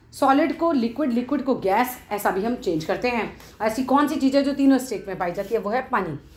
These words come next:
पानी जो होता है लिक्विड होता है, फ्रीजर में रख दो बर्फ़ बन जाएगा तो सॉलिड बन जाएगा, बर्फ़ बाहर निकालो वापस से लिक्विड हो जाएगी, लिक्विड को उबालने रख दो तो वो इवेपोरेट होने लगेगा और वो क्या हो जाने लगेगा, अ, गैस बन जाने लगेगा।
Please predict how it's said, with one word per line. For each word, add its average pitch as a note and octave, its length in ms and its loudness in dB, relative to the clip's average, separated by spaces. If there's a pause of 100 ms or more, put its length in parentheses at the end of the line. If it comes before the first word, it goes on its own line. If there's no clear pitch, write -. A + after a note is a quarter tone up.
(300)
पानी C4+ 260 6 (280)
जो A3+ 120 -6
होता G#3+ 160 -2
है A#3+ 120 0
लिक्विड G3 280 -4
होता F3 160 -8
है, E3+ 120 -10 (460)
फ्रीजर D#4 380 6
में E4 100 4
रख D#4+ 140 2
दो D#4+ 140 0 (180)
बर्फ़ - 260 -8
बन F#3+ 140 -4
जाएगा F#3 240 -4
तो G3 120 -6
सॉलिड D#3 360 -8
बन F3 160 -2
जाएगा, F3 360 -4 (340)
बर्फ़ C4 300 6
बाहर D4+ 320 4
निकालो D4+ 320 0
वापस F3 400 -8
से F#3+ 80 -6
लिक्विड F#3+ 300 -6
हो F#3+ 100 -2
जाएगी, F#3+ 380 -2 (300)
लिक्विड C4+ 380 2
को E4 100 6 (120)
उबालने A3 440 2
रख D4+ 140 2
दो C#4 180 2 (320)
तो G#3+ 60 -4
वो D4 280 2 (320)
इवेपोरेट G#3 540 4
होने A#3+ 160 -2
लगेगा G#3+ 340 -2 (140)
और F#3+ 180 0
वो G#3 140 -4
क्या A3+ 160 0
हो G3 120 0
जाने G#3+ 240 2
लगेगा, A3+ 320 2
अ, - 1080 -4 (100)
गैस D4 420 2
बन D#3+ 160 -4
जाने D3+ 260 -6
लगेगा। D3+ 440 -6